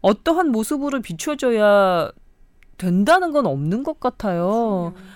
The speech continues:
Speaker 1: 아팠고 그리고 어떤 증상이고 그리고 오동통한 모습이어도, 그러니까 만약에 병이 아니라면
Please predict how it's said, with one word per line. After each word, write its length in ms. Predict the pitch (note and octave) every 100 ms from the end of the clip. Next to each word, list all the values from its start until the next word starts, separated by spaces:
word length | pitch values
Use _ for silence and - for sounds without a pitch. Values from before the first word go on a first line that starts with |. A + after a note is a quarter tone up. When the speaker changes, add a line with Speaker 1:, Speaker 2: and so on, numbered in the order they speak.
| -
Speaker 1:
아팠고 1040 | E3+ G3 - F#4 - - G3+ G3+ A3+ G3
그리고 220 | F3+ G3 D#3+
어떤 200 | D#3 G3
증상이고 1040 | - F#3+ G3+ D4+ C#4+ G#3 E3 D3+ D#3 D#3+ D#3+
그리고 220 | D#4+ F4 F4 - - - -
오동통한 600 | A3+ G4 G#4+ G4+ F#4 D4
모습이어도, 1160 | E3+ F3 C#4 A3+ A3+ G#3+ F3+ F#3 G3+ E4 G4 -
그러니까 300 | - C#3+ D#3
만약에 240 | E3 F#3 A3+
병이 400 | - E3 G3+ B3
아니라면 580 | - D3+ D#3+ D#3+ D3+